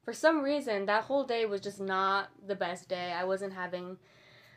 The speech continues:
the best day, the best mental health, and I was like, "Well, I wish I would have changed this that I did yesterday, da, da, da." I was regretting a lot that I did in my life. And then I sat there. I was like, "You know what?"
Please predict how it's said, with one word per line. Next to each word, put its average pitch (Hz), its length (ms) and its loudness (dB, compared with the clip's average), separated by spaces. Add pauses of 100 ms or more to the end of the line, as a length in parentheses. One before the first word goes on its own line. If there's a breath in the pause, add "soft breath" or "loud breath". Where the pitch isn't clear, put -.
(240 soft breath)
the 240 120 2
best 240 280 6
day, 220 160 4
the 214 80 2
best 208 220 2
mental 190 340 0
health, 185 320 0
and 190 140 2
I 190 100 2
was 196 180 0
like, 185 280 -2
"Well, 214 160 4
I 214 80 6
wish 208 240 0
I 196 40 -4
would 190 120 -2
have 190 100 -2
changed 190 400 -6
this 190 200 0
that 185 180 -6
I 175 80 -8
did 180 180 -6
yesterday, 185 420 -4
da, 190 140 -2
da, 185 60 -2
da." 185 240 -2
I - 20 -2
was 190 160 -4
regretting 196 400 2
a 190 80 2
lot 185 240 0
that 208 120 0
I 208 180 0 (320)
did 196 180 2
in 220 80 -6
my 220 160 0
life. 233 420 0 (560 soft breath)
And 240 80 2
then 302 100 10
I 330 60 8
sat 302 440 -2
there. 190 260 2
I 208 60 2
was 226 180 -4
like, 208 260 0
"You 254 120 -2
know 320 120 2
what?" 320 340 2